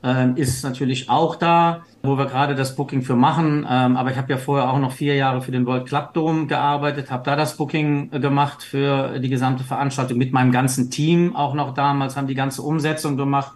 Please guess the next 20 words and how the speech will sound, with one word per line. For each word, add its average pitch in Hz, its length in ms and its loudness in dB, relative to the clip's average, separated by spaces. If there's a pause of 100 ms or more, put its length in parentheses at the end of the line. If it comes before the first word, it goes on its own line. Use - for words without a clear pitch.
im, 127 320 4
äh, 127 260 2
im 135 120 0
Artist 156 420 -2
Management, 135 880 -2
mit, 127 220 -2
mit 127 220 -2
Hotelbuchungen, 131 1000 2
mit 123 160 2
Riders, 131 540 2
mit 127 340 -2
Shuttle 139 380 -2
Service. 135 500 -2 (340)
Dann 123 160 2
war 131 120 2
ich 131 60 -2
drei 139 260 0
Jahre 139 220 2
bei 123 160 0
Alda. 175 680 2